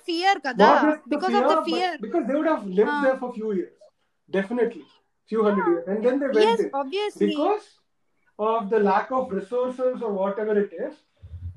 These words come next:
Speaker 2: And obviously, you see a lot of, in, uh, they would be, they, there is a shot where they show,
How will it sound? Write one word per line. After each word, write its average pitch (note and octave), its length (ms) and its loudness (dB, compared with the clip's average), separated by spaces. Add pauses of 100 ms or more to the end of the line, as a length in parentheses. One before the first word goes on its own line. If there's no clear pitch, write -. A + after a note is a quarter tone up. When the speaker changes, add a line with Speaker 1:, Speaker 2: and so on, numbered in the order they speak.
(140)
Speaker 2:
And A#3 340 0
obviously, A3+ 600 -2 (520)
you A3+ 200 0
see C4+ 220 0
a B3+ 140 2
lot G#3+ 160 4
of, A#3 100 0 (160)
in, G3 140 -2 (180)
uh, F#3 400 0 (180)
they G3 180 4
would G#3+ 180 2
be, - 120 -6 (240)
they, G#3+ 100 6 (180)
there G#3 220 4
is G#3 80 -6
a A#3 160 -4
shot G#3+ 280 -2
where G3+ 240 0
they G#3 80 2
show, F#3+ 260 -4